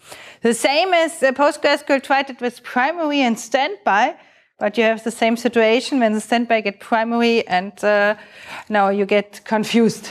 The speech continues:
So when you, when you switch this more often, uh, then, and you have two administrators, one don't know, uh, when you speak about primary, you don't know which one is it,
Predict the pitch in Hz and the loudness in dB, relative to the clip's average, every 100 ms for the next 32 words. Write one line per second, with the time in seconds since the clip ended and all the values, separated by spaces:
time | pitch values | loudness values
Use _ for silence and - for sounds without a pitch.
0 | - - 196 180 196 214 202 214 226 214 | -6 -2 -2 -2 -2 -2 -2 2 2 2
1 | 277 269 - 247 247 233 220 240 262 254 | -2 -4 -2 -2 2 2 4 0 0 -6
2 | - - - - - - - 214 233 220 | -6 -20 -20 -20 -20 -20 -2 2 4 4
3 | 220 220 208 - 226 233 240 - _ _ | 2 0 -2 2 2 2 -4 -10 _ _
4 | _ _ _ _ - 220 233 220 - 311 | _ _ _ _ -2 2 2 2 0 0
5 | 254 247 233 - 214 214 226 - - - | 2 -2 -2 0 0 2 0 -2 -14 -20
6 | - - 208 226 220 214 220 208 196 202 | -14 -2 -2 0 0 0 -2 0 0 0
7 | - 156 - 127 208 220 214 - 262 - | -2 -8 -10 -4 0 2 0 0 -4 0
8 | 202 202 233 220 214 202 196 196 208 202 | -2 0 -2 0 0 0 0 -2 0 0
9 | 196 196 - 196 220 262 269 269 | 0 -2 -2 0 0 2 2 0